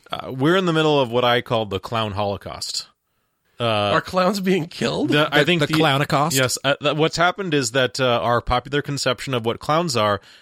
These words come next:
Speaker 1: the first, people's first reaction is to say scary. And so, the only type of clowns you have are horror movie clowns or the Insane Clown Posse, which is also another form of apocalypse, I suppose. <laughs>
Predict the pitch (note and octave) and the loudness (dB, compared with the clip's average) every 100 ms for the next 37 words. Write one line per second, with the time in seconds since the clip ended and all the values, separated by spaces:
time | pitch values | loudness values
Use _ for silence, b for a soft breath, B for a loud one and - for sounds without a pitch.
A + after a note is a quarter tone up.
0 | B C3 - - D#3+ F3 - - - C3+ | B -6 -4 0 2 2 0 -6 -14 -12
1 | - C3+ C3+ - - D3 D3 - C#3+ B2+ | -6 -4 -2 -4 -2 -2 -2 -4 -2 0
2 | A2 - G2+ F2+ F#2 - G#2+ - - G#2 | 0 -2 -10 -12 -14 -14 -12 -10 -10 -10
3 | - F2+ A#1+ G2 b b b b b B2+ | -8 -10 -10 -18 b b b b b -2
4 | B2 - F#3 C#3 F#2+ A2 A#2+ b b b | 0 2 4 2 0 -4 -10 b b b
5 | b b _ A#2+ C3+ D3+ E3+ F3 D3 C#3+ | b b _ -2 2 4 4 0 0 0
6 | C#3+ C3+ - C3+ B2 A2 A#2+ F#3 G#3 G3 | 0 -4 -4 0 0 -2 0 2 2 2
7 | D#3 G#3+ A3 D#3+ C#3 B2+ C3 C#3 A#2+ A2+ | 2 4 4 2 2 0 -2 -2 -2 -2
8 | A2 - _ _ _ C3 C#3 C#3 C3 A#2 | -4 -8 _ _ _ -2 2 2 2 0
9 | B2+ A2+ A#2+ A2+ G#2+ G#2+ G2 G2+ - G2+ | -2 -2 -2 -2 -4 -6 -4 -4 -4 -4
10 | G#2+ - - B B B2 E3+ E3+ F3+ E3+ | -4 -6 -10 B B -2 0 4 2 4
11 | D#3 C#3+ B2 - A#2 A2 G#2 A2 G2+ G2 | 2 4 2 0 -2 -2 -2 -2 -2 -4
12 | F#2+ - - G#2 C3+ G#2+ B2+ A#2 B2+ - | -4 -6 -4 -4 -4 -2 0 0 0 -4
13 | - | -6